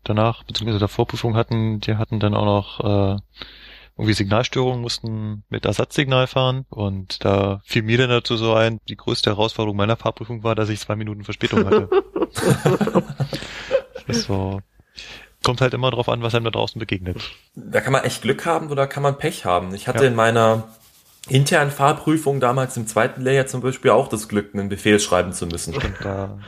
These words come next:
Speaker 2: Oh,
Speaker 1: hab ich davon
Speaker 2: Patrick.
Speaker 1: berichtet.
Speaker 2: Oh.
Speaker 3: Also, ich weiß nicht, ich hab da bisher immer so Glück gehabt, aber auch das hab ich gemeistert und, äh, hab dann am Ende meine Bescheinigung bekommen und jetzt bin ich fertiger Lokführer.
Speaker 2: Patrick, ich hab mal noch eine Frage zu der Fa-,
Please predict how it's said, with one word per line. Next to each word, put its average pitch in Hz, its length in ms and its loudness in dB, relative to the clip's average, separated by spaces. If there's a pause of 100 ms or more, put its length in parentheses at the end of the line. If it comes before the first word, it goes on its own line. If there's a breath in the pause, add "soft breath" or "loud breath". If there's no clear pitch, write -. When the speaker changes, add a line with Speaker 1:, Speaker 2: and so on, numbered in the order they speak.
(140 loud breath)
Speaker 2:
Oh, 135 80 0
Speaker 1:
hab 123 100 6
ich 113 100 6
davon 107 160 2
Speaker 2:
Patrick. 110 200 0
Speaker 1:
berichtet. - 480 -10 (180)
Speaker 2:
Oh. 95 360 -8
Speaker 3:
Also, 92 600 -6 (280)
ich - 60 -20
weiß 113 160 4
nicht, 104 100 -2
ich - 60 -2
hab 110 120 -2
da 113 100 6
bisher 117 280 2
immer 117 140 4
so 107 140 -4
Glück 107 200 -2
gehabt, 92 300 2
aber 113 240 4 (400 loud breath)
auch 113 160 2
das - 540 0
hab 123 160 0
ich 135 140 0
gemeistert 131 800 2
und, 117 540 0
äh, 113 300 -4
hab 110 180 0
dann 117 180 4
am 107 100 0
Ende 107 240 0
meine 107 260 4
Bescheinigung 107 560 2
bekommen 101 340 -2
und 139 100 -2
jetzt 131 160 -12
bin 147 80 -4
ich 143 100 -4
fertiger 139 320 0
Lokführer. 104 460 0
Speaker 2:
Patrick, 135 280 -2
ich 127 120 -4
hab 139 80 0
mal 143 80 4
noch 131 80 4
eine 131 100 2
Frage 139 340 2
zu - 100 -8
der 123 120 4
Fa-, - 160 -6